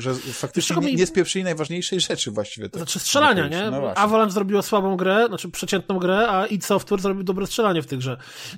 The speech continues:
Speaker 2: Y, słuchaj, mi, e, najbardziej zabrakło jednej rzeczy, bo tylko to, no, wynika z tego, że ja oglądam te wszystkie zwiastuny, kampanii marketingowe i tak dalej. I tam, mm, jakoś, nie wiem, może sam sobie, y,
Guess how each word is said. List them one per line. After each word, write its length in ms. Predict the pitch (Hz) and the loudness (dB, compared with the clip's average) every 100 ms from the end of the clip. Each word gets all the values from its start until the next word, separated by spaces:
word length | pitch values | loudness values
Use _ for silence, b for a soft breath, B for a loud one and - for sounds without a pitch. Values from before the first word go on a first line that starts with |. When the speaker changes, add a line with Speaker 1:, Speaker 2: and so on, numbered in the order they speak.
| 180 | -8
Speaker 2:
Y, 120 | 170 160 | -8 -4
słuchaj, 220 | 208 185 | 0 2
mi, 380 | 185 262 294 254 | 2 0 2 2
e, 220 | 196 196 | 2 0
najbardziej 500 | 190 175 202 240 226 | 0 0 0 0 -2
zabrakło 540 | 180 165 190 - 190 | -2 0 0 0 -2
jednej 420 | 175 175 175 175 151 | 0 0 0 0 0
rzeczy, 320 | 143 131 139 | -2 -4 -4
bo 380 | 147 160 160 160 170 | 2 2 2 0 -4
tylko 180 | 175 185 | -4 0
to, 140 | 208 | 2
no, 100 | 208 | 2
wynika 280 | 190 196 208 | 0 -2 -2
z 60 | - | -2
tego, 200 | 185 185 | -2 0
że 100 | 190 | 2
ja 120 | 185 | 2
oglądam 300 | 180 185 180 | 2 2 0
te 60 | |
wszystkie 260 | - - 170 | -4 -6 -4
zwiastuny, 300 | 165 - 180 | -4 -2 -2
kampanii 280 | 170 165 170 | -2 0 0
marketingowe 460 | 165 165 160 165 | 0 -2 -2 0
i 40 | 156 | 0
tak 120 | 156 | 0
dalej. 300 | 147 135 202 B B B B - | -2 0 -2 B B B B -12
I 100 | 165 | -2
tam, 200 | 214 302 320 233 | 0 0 -2 -8
mm, 220 | 208 180 196 196 208 | -8 -8 -10 -10 -8
jakoś, 280 | 190 190 | -6 -2
nie 80 | 262 | 2
wiem, 80 | 202 | 2
może 180 | 175 170 | 2 0
sam 240 | - 220 | 0 0
sobie, 320 | - 185 180 | 0 0 2
y, 180 | 175 165 | 2 0